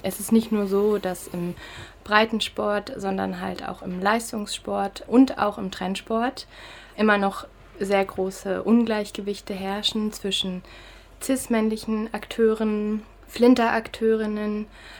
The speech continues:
Und deswegen haben wir diese Flinter-Woche ins Leben gerufen. Es ist nicht das erste Mal, dass wir dieses Format ausprobieren. Also letztes Jahr, zweitausendzweiundzwanzig, gab's einen Flinter-Tag,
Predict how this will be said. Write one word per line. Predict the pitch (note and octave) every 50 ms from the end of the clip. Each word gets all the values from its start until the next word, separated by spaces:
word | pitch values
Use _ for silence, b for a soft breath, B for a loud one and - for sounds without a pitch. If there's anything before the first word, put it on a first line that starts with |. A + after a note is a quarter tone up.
| B B
Und | - G3 F#3+ F#3+ F#3+ F#3+ F#3+ - - - - - - - -
deswegen | G3+ A3 G#3+ - - A3 G#3+ G#3 G3+ G3+ G3+ G3+ G3+ G#3 G#3 - - F#3+
haben | G3 G3 G3 F#3+ F#3 G3
wir | F#3+ F#3+ F#3+ F#3 F#3 F#3 - - - - - - -
diese | G3 F#3+ F3+ F3+ F3
Flinter-Woche | - - G3 G#3 C4 C4 C#4 B3 A3 G#3+ A3 - - A3+
ins | - - G3 - -
Leben | G3+ G3+ B3 B3+ B3+
gerufen. | B3+ B3+ C4 B3+ - C4+ C4+ D4 D4+ - B B B B B B B B
Es | - G3 G3+
ist | G3 - A#3+
nicht | C4 C4 -
das | A3+ G#3 -
erste | - - - - G3+ G#3 - - A3+
Mal, | A3+ A3 G#3+ G#3+ G#3+ G#3
dass | G#3 G3+ - -
wir | G3+ F#3+
dieses | G3 F#3 F3+ - F#3 F3+ - - - - -
Format | - - F#3+ F#3 F3+ F#3 F#3 F#3+ - -
ausprobieren. | F3 F#3 F#3+ - - - A#3 A3 A#3 A#3+ A#3+ B3 B3 B3 A#3
Also | - F3+ F3+ - - F#3
letztes | F#3+ F#3+ F#3+ - - - - - -
Jahr, | G3 F#3+ F#3+ F#3+ F#3+ B B B B B B B B -
zweitausendzweiundzwanzig, | - - G3 F#3+ F#3+ F#3+ F#3+ F#3 F#3+ F#3 F#3 - - - F3 F3 F#3 - - F#3+ F#3 F#3+ - - - -
gab's | - F#3+ F3+ F3+ - -
einen | - F3+ F3+ F3 F3+ B B B B B
Flinter-Tag, | B - G#3 G#3 G3 G3 F3+ F3 - - - F#3 G#3+ C#4 D#4 - - -